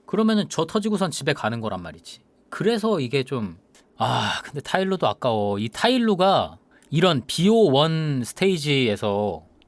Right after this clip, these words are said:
타일루가 진짜 강하거든요. 얘네는 설령 뭐 리퀴드, 아스트랄리스 이런 애들이어도 비오 원 이면은 이길 만한 애들이야.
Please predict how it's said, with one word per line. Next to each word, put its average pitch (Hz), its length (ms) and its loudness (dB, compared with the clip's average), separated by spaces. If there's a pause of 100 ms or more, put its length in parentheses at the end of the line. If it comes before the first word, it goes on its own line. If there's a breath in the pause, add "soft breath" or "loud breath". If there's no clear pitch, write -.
타일루가 170 380 -2
진짜 151 400 -2
강하거든요. 107 600 -2 (460 soft breath)
얘네는 151 600 2 (300)
설령 196 560 2
뭐 107 140 0
리퀴드, 147 420 0
아스트랄리스 156 540 0
이런 151 240 4
애들이어도 139 440 2
비오 156 360 4
원 131 180 4
이면은 165 340 4
이길 107 240 2
만한 120 280 2
애들이야. - 320 -10